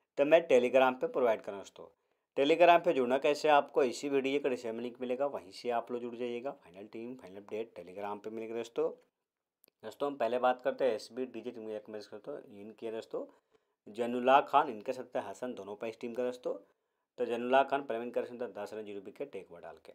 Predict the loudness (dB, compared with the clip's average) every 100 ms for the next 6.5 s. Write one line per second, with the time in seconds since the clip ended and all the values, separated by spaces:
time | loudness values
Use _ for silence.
0 | -8 -4 -2 2 0 0 -4 -2 0 -2
1 | -2 -6 -6 -6 -6 -6 -8 -8 -8 -8
2 | -8 -8 -8 -10 -10 -12 -12 -14 -14 -14
3 | -16 -18 -14 -12 -8 -6 -2 0 0 -4
4 | _ _ -10 -6 -6 -2 -2 -2 -4 -6
5 | -2 -2 0 -4 -8 -10 -6 -4 -4 -6
6 | -8 -14 -18 -20